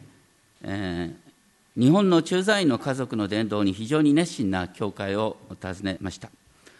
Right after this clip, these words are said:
そのカルチャークラスにはなんとですね、えー、三百人もの日本人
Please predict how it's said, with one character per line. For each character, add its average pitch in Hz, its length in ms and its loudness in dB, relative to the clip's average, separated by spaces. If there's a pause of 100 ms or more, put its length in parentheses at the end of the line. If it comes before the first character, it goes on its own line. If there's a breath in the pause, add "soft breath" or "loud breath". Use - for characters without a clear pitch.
(180 soft breath)
そ 156 160 0
の 180 80 2
カ 180 140 -2
ル 180 60 -2
チ 180 120 0
ャ 165 60 2
ー - 20 -4
ク 147 80 -10
ラ 156 120 2
ス - 140 -8
に 104 80 0
は 95 140 0
な 131 120 2
ん 147 60 0
と 85 140 -8
で 76 80 -12
す - 100 -12
ね、 110 220 -2 (600 soft breath)
え - 100 -10
ー、 - 20 -6
三 214 260 2
百 262 240 2
人 123 340 4
も 110 140 0
の 95 260 0
日 98 140 -2
本 156 180 4
人 143 220 -2